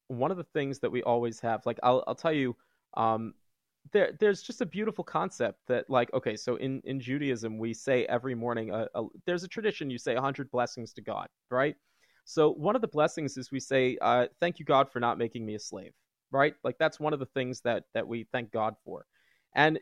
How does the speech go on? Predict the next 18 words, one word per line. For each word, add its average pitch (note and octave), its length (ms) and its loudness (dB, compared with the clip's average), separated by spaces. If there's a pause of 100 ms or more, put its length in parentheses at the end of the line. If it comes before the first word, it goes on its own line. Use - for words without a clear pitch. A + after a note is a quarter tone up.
you F#3+ 80 0
know, G3 80 2
there's G3+ 220 0
a - 20 -10
story A#3+ 380 4
about, B2 340 8
you C#3+ 100 0
know, C#3+ 160 4
there C#3 160 4
was C#3+ 220 2
a, C#3 220 8
a C3+ 100 2
Jewish E3 380 -2
guy C3 240 6
who B2 80 -4
was B2 240 2
a B2+ 60 -8
slave, A2 420 -4